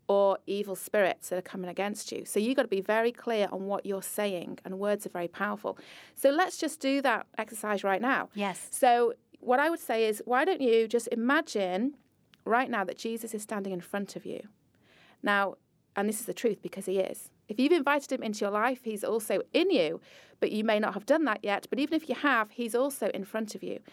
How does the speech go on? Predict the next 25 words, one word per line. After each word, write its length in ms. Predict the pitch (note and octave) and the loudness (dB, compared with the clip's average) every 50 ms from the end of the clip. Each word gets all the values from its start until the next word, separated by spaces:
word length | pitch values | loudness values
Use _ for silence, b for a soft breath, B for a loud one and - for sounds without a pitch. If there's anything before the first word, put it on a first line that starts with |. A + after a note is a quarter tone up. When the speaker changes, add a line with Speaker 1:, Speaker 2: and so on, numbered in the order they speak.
| B B B B B B B | B B B B B B B
Speaker 1:
So 200 | - - C4 C4 | -2 2 2 2
just 300 | C4 - F4 G4 - - - | 4 2 0 0 0 0 0
imagine 400 | A#3 A#3 A#3+ B3+ C#4 C#4 C#4+ B3+ | 2 2 2 0 0 0 0 0
him 100 | C#4 C#4 | 0 0
standing 640 | C4+ - - - G#3 F#3+ F#3+ F#3 F#3 F#3+ F#3+ F#3+ F#3+ | 0 -2 -2 -2 0 0 -2 -2 -2 -2 -2 -2 -2
right 300 | F#3 G3 G3+ G#3 - - | -4 -4 -4 -6 -4 -6
in 60 | D#4+ | -6
front 280 | E4 - - G3+ F3+ - | -4 -4 -4 -6 -6 -6
of 100 | F#3 - | -8 -8
you. 260 | E3 D#3+ F3 - A3+ - b b b b b b b b b - | -6 -6 -6 -6 -10 -12 b b b b b b b b b -2
And 140 | G#3 A3 | 0 2
why 220 | A3+ A#3+ C4+ D#4+ F#4 | 2 2 2 2 0
don't 240 | - F4+ E4+ D4 C#4 | 0 -2 -2 0 -2
you 80 | C#4 | -2
just 200 | C4+ C4+ B3 - | -2 -2 -4 -4
begin 400 | - G#3 G#3+ - A#3+ C4 D#4 F4 F4 | -6 -6 0 2 2 2 2 2 -2
to 120 | - C4 | -4 -8
thank 420 | - - - C4+ C#4 D4+ D#4 - | -10 -6 -4 -2 -2 -2 -4 -6
him 380 | - - G3 F#3+ F#3 F#3+ G#3 G#3 G#3 B B B B B _ | -8 -8 -6 -6 -6 -6 -8 -10 -12 B B B B B _
for 120 | - G#3+ G3 | -10 -6 -4
what 160 | G3+ G3 G3 | -2 -2 0
he's 160 | G3+ G3 - | -2 -2 -4
done 220 | - G3 F#3 F#3+ | -4 -6 -6 -6
for 160 | F#3+ - - - | -6 -10 -12 -10
you? 240 | F#2 - - - | -10 -10 -10 -10